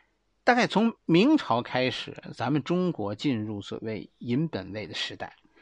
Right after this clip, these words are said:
什么叫银本位？就是以白银为计价、计量这个价格的主要单位。哎，就是说钱就是白银。可是这么大一个国家，要是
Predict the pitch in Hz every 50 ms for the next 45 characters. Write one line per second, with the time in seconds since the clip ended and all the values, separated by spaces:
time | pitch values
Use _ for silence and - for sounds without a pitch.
0 | - - _ _ _ _ _ _ - - 120 123 127 117 107 107 113 127 127 120
1 | 101 101 104 107 107 110 - 143 113 113 110 110 - - - 113 104 104 - -
2 | 110 120 147 170 156 131 127 143 156 147 123 110 104 101 - - 135 113 95 -
3 | 120 92 90 95 - _ _ _ - - 127 104 104 98 104 123 139 - - -
4 | - - - _ _ - - 110 113 - - - _ - 170 - - - - 120
5 | 113 123 117 - - - - 120 110 107 - 120 120 123 120 120 - _ _ _
6 | _ _ _ _ _ _ _ _ _ _ _ _ _ _ _ _ _ _ _ _
7 | _ - 120 104 101 - - 127 113 107 120 117 117 117 113 117 - - - -
8 | - 123 127 165 180 - 170 135 - - 95 - 110 107 127 127 107 104 85 -
9 | - _ _ _ _ - - - - - - - _ _ _ _ _ _ _ _
10 | _ _ _ _ _ _ - 208 214 - 294 - - - 370 349 262 131 - -
11 | - - 110 101 113 - 110 - - 104 95 - - - - - - _ _ _
12 | _ _ _ _ _ _ _ - 196 214 196 - - 147